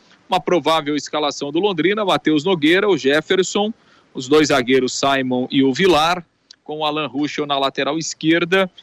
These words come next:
no meio campo o João Paulo, Mandaca, o G G, Douglas Coutinho, Caprini e Gabriel Santos. A tendência é essa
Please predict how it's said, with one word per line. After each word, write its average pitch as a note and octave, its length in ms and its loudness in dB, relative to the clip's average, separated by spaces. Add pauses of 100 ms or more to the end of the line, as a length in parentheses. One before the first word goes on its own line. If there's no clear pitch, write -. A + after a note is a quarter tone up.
(260)
no D#3 140 -2
meio E3 220 4
campo C3+ 640 0
o B2+ 460 4
João D3 240 2
Paulo, B2+ 440 4
Mandaca, B2 800 -2 (520)
o C3+ 120 -4
G D#3+ 220 2
G, E3+ 340 2 (400)
Douglas D#3 460 0
Coutinho, D#3+ 540 0
Caprini D3+ 760 0
e D3+ 160 4
Gabriel D3+ 640 0
Santos. D#3 540 -2
A C#3 80 -10
tendência D3 560 -4
é C3 180 4
essa C3+ 320 0